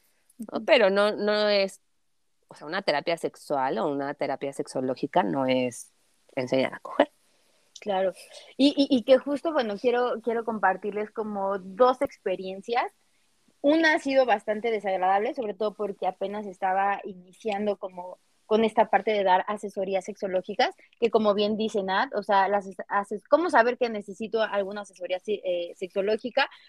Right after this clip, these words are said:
Speaker 2: Con esto, ¿no? Que tiene que ver con lo de mi cuerpo, con la parte de, a lo mejor, mi placer, inclusive hasta con, y, si, por ejemplo,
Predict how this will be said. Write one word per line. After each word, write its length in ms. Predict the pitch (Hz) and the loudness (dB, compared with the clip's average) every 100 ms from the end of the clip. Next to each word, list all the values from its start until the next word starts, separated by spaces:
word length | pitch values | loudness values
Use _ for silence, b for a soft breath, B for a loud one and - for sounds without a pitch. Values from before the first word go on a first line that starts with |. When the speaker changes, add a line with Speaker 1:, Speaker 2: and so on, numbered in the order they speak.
| B | B
Speaker 2:
Con 220 | - 226 233 | 4 4 4
esto, 260 | 226 185 | -2 -8
¿no? 180 | 202 254 | -6 -2
Que 120 | 247 | 0
tiene 260 | 233 220 202 | 0 -2 0
que 100 | 202 | 0
ver 160 | 196 | 0
con 160 | 190 185 | 0 -2
lo 120 | 180 | -2
de 80 | 180 | -4
mi 160 | 180 - | -6 0
cuerpo, 720 | 233 233 240 233 208 220 208 b b | 4 6 6 4 2 -4 -4 b b
con 160 | - 226 | -2 0
la 100 | 208 | 0
parte 440 | 214 202 202 214 | 2 2 2 -2
de, 420 | 202 208 214 214 220 | 0 0 2 2 0
a 120 | 196 | -2
lo 80 | 185 | -4
mejor, 300 | 185 208 202 | -6 -6 -4
mi 120 | 196 | -8
placer, 760 | - 170 175 233 233 233 233 b b | -6 -6 -4 -4 0 0 -2 b b
inclusive 580 | 285 277 262 240 302 349 | 2 2 0 -4 -2 -2
hasta 200 | - 302 | -2 -4
con, 420 | 226 220 214 208 | -4 -4 -8 -10
y, 180 | 240 226 208 | -8 -10 -8
si, 220 | 240 233 | -6 -6
por 240 | 185 214 214 | -6 -6 -6
ejemplo, 420 | 247 233 214 | -6 -4 -2